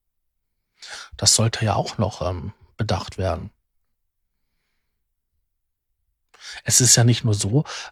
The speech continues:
weil ich jetzt grad das Hobby, ähm, Videoproduktion habe oder Musikproduktion, dass ich jetzt ab jetzt nur noch, noch diesen Interessenbereich nachgehe.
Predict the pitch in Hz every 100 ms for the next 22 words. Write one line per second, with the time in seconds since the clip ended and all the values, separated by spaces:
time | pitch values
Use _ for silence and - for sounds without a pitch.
0 | - 110 110 110 - 101 - - - -
1 | 120 107 64 92 95 110 107 107 139 139
2 | - 131 - - 117 117 117 110 123 101
3 | 101 101 101 98 147 - 143 139 - -
4 | 135 151 160 - - - - 110 120 117
5 | - - - - 117 - 131 131 123 -
6 | - - 104 117 - 160 127 107 - 107
7 | 107 104 98 98 98 87 - - 87